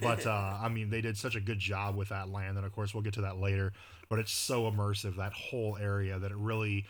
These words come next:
Speaker 1: does transport you and, and help make it, you know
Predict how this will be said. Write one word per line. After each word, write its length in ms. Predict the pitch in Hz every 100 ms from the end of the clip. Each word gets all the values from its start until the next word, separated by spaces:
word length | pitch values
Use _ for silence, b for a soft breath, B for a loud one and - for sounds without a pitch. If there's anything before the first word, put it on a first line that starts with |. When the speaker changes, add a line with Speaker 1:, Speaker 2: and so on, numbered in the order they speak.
| B B -
Speaker 1:
does 280 | 113 110 101
transport 640 | - 113 101 101 110 101
you 320 | 101 101 98 101
and, 220 | 95 98
and 160 | 107 104
help 300 | 101 110 98
make 320 | 104 101 101
it, 180 | 101 104 B B B -
you 140 | 113
know 340 | 101 92 90